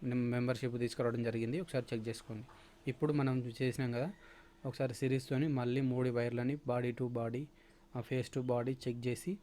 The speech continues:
చూపుతా-, చూద్దాం. ఇప్పుడు ఫస్ట్ ఏం చేద్దామంటే మనం face to face చూడండి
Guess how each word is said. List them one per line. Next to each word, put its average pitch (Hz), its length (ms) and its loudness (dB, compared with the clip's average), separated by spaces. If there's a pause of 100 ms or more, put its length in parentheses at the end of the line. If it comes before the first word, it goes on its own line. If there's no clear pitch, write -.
(320)
చూపుతా-, 120 380 -4 (160)
చూద్దాం. 123 240 0 (880)
ఇప్పుడు - 220 -2
ఫస్ట్ 127 300 -2
ఏం 135 140 4
చేద్దామంటే 123 380 0
మనం 131 220 -2 (540)
face 135 240 2
to 143 120 4
face 127 240 2
చూడండి 120 440 0